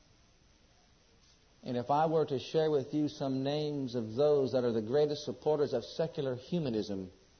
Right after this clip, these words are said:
your mouth would drop open. People that we believed and trusted in.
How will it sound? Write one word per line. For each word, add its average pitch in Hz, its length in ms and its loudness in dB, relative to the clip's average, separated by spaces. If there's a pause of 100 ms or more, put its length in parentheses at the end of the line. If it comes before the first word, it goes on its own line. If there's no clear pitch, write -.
(880)
your 127 160 -2
mouth 120 440 -2
would 110 140 -6
drop 104 280 -6
open. 107 300 -10 (3250)
People 139 460 -4
that 117 180 -4
we 120 400 -2 (400)
believed 113 520 0
and 104 120 -8
trusted 110 400 -10
in. 98 280 -10